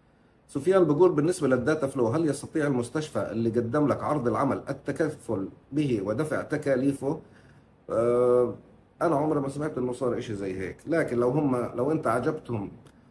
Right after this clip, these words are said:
لدرجة إنهم يدفعوا لك ممكن، بس هذا الحكي بجوز بصير كل ثلاثين سنة مرة، أو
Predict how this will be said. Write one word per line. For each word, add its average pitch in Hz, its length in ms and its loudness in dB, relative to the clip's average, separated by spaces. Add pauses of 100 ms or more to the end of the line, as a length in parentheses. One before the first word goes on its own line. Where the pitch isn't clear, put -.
(320)
لدرجة 120 520 2
إنهم 131 180 0
يدفعوا 127 380 2
لك 147 200 2 (120)
ممكن، 165 400 -2 (160)
بس - 160 -8
هذا 151 80 -4
الحكي 156 400 -4 (140)
بجوز 147 180 -4
بصير 143 240 -2
كل 139 180 -4
ثلاثين 139 340 -4
سنة 123 260 0
مرة، 87 360 -4 (420)
أو 175 400 6